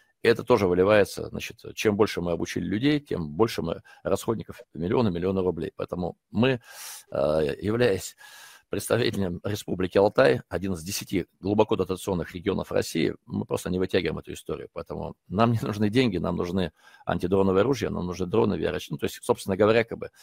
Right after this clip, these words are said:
оборудование, а, которое мы передаём бойцам, вот,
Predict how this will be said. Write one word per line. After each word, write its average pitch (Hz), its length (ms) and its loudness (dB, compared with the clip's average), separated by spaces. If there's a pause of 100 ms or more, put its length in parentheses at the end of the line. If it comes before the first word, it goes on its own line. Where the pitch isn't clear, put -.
(240)
оборудование, 107 680 8 (220)
а, 80 240 -2
которое 104 340 0
мы 95 100 2
передаём 98 440 2
бойцам, 104 520 2
вот, 85 180 -12